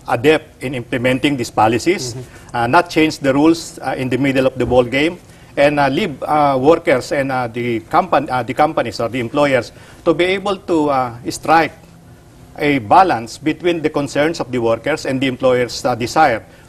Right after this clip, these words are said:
Speaker 1: to be able to have, uh, productivity so that they can share gains, be able to be, uh, be very viable and, uh,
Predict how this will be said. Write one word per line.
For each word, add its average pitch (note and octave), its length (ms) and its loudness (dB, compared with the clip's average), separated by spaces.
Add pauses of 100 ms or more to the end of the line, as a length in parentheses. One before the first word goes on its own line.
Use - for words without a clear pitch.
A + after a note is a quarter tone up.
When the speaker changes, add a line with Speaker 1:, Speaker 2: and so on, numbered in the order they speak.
Speaker 1:
to C#3 80 -4
be C#3 220 -2
able C3 260 0
to A#2 400 -6 (220)
have, D3 320 0
uh, A#2+ 200 2
productivity C#3 840 -2
so B2+ 180 0
that A#2+ 140 -2
they A#2 120 -4
can A#2 160 -4
share C3 280 0
gains, D#3 640 2 (300)
be C3+ 80 -2
able C3 280 2
to C3 120 -4
be, A#2+ 280 -2
uh, A#2 300 0
be C3 180 4
very D#3+ 280 4
viable C#3+ 680 0
and, C3+ 240 -4
uh, B2 240 -8